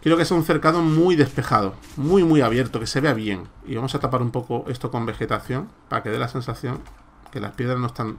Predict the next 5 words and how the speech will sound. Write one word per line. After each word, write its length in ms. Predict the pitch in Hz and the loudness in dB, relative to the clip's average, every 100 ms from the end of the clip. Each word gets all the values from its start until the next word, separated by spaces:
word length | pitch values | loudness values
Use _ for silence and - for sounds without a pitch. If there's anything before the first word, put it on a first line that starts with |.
| - - | -12 -8
ahí 180 | 110 | -6
sí 120 | - 113 | -6 -8
superpuestas. 920 | - 110 107 117 - - 120 - - - - - | -8 -8 -8 -10 -10 -12 -14 -18 -20 -20 -20 -12
Eso 340 | 123 - 139 | -12 -8 -8
es. 340 | 160 170 - | -6 -8 -14